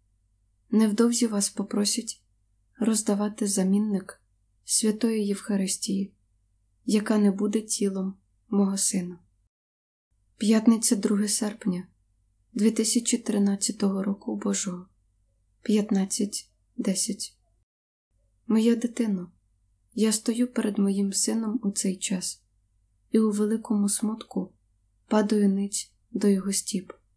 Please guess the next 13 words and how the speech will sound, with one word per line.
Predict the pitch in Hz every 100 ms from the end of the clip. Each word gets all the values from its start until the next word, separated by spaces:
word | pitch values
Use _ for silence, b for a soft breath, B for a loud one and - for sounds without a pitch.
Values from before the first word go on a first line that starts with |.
| _ _ _ _ _ _ _ _ _ -
Так | 214 -
само, | 247 240
як | 226 220 -
я | 214
повинна | 214 202 220 220
була | 196 196 196
стати | - 214 208 202
свідком | - 208 214 - 180 170 - _ _ _ _
його | 214 208 208
агонії | 214 208 190 214 214 190 185 180 _ _ _ _ _ _ -
біля | 220 214
підніжжя | 214 226 202 214 208 208
Христа | 196 196 190 - 196 202